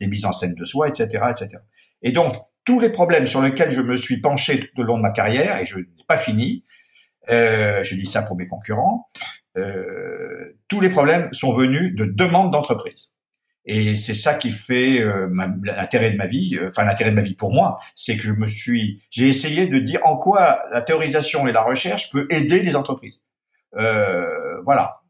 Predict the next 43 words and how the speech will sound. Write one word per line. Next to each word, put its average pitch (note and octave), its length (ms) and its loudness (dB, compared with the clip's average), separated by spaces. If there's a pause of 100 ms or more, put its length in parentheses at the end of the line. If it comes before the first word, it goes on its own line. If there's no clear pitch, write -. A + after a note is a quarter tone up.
Bon, G#2 240 -12
et, - 220 -20
et A2 40 -12
parce A#2 160 -2
que B2+ 200 0
sinon, C3 760 2
euh, A2+ 40 -6 (200)
on A#2 120 -2
n'a B2+ 120 4
plus D#3+ 400 -2
pour B2+ 240 -4
se - 180 -4
référer A#2+ 680 2
que D3+ 380 -2 (220)
on A2+ 60 0
va B2 80 4
faire - 180 2
comme A#2+ 160 0
les A#2 200 2
autres, F3 440 2 (140)
on A2 80 -4
appelle A2 200 0
ça A#2+ 120 0
le A2 120 0
benchmarking. A2+ 760 -2 (140)
Les B2+ 160 2
autres D#3 160 2
font C3 140 2
ça, D#3+ 180 2
donc C3+ 140 2
on A#2+ 60 2
va A2 100 -2
faire G#2+ 120 0
la G#2+ 100 0
même G#2 160 -2
chose. F#3 460 0 (400)
Ou A#2+ 100 -14
bien, C#3 480 4
euh, B2 140 6
il G#2+ 80 0
y A#2 60 2
a, A#2 320 6
euh, G2 180 -2